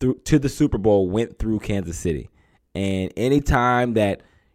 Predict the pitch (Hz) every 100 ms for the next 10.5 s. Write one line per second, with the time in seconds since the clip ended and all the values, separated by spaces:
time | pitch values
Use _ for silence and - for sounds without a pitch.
0 | - 92 120 135 110 98 110 98 95 104
1 | 95 98 95 95 101 85 92 95 98 92
2 | - 90 - 90 85 117 113 107 107 101
3 | - 104 98 92 90 95 - 87 90 82
4 | - - _ 117 120 107 107 101 98 -
5 | - - - 117 107 101 - 87 87 110
6 | 90 98 104 101 104 92 - 104 104 101
7 | - - - 85 - 117 117 - 98 110
8 | 110 - 117 120 110 90 95 87 110 113
9 | 117 95 87 - 104 104 - - 107 117
10 | 110 98 104 107 110